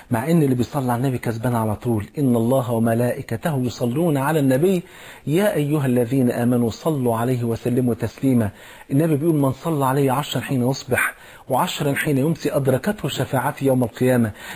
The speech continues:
النبي بيقول: "من صلى عليه صلاة واحدة صلى الله عليه بها عشر مرات، وغفر له عشر خطيئات، ورفعه في الجنة عشر درجات". أبي بن كعب بيقول للنبي: "إني أذكر الله أو إني أصلي عليك يا رسول الله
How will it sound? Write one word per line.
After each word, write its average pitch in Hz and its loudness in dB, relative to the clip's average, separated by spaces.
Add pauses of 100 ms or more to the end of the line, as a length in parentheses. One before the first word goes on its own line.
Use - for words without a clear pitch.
النبي 175 2
بيقول: 208 0
"من 165 2
صلى 170 -2
عليه 156 2
صلاة 151 -2
واحدة 139 2 (240)
صلى 170 0
الله 131 0
عليه 135 0
بها 143 0
عشر 143 -2
مرات، 127 0
وغفر 143 0
له 143 0
عشر 151 -2
خطيئات، 170 0 (260)
ورفعه 147 0
في - -8
الجنة 143 0
عشر 143 0
درجات". 123 2 (360)
أبي 180 2
بن 143 -2
كعب 156 -2
بيقول 147 0
للنبي: 135 2 (420)
"إني 165 2 (120)
أذكر 147 -4
الله 143 2
أو 139 0
إني 165 2
أصلي 147 0
عليك 147 0
يا 135 4
رسول 131 0
الله 160 2